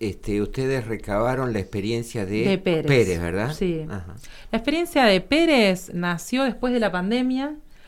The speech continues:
Speaker 2: porque, mm, eh, un intendente tiene la posibilidad de, eh, delimitar lo que es la traza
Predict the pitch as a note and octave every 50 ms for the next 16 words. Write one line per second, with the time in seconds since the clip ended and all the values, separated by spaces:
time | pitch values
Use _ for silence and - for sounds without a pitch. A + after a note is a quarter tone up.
0 | - - - - - - F3+ F3 E3+ E3+ E3+ - F3 F3 E3+ E3+ E3+ E3+ E3 E3
1 | E3 E3 E3 - - - - - - F3 E3+ E3 E3 E3 - G#3 A3 A#3 A3+ G3+
2 | G3+ G3+ G#3+ A#3 B3 B3+ B3 B3+ A#3 B3 B3 G3 G#3+ G#3+ A3 G#3+ G#3 F#3+ F#3+ F#3
3 | F3+ F#3 - G#3+ G#3 G#3+ G#3+ A#3 A#3+ B3 A#3+ A#3+ B3 C4 C4+ B3+ - - - E3+
4 | F#3 F#3+ G3 G#3 G#3+ A3+ A#3+ B3 A#3+ - - - - - - - F3+ F3 E3+ E3
5 | D#3+ D#3+ F3 F3 F3+ F#3 F#3+ F#3 A#3 A#3+ A#3+ A#3 G#3+ F#3+ G#3 G#3 G#3 A3 G#3+ G#3
6 | G#3 - A#3 A#3+ A#3+ A#3 A#3 - B3 B3 C4+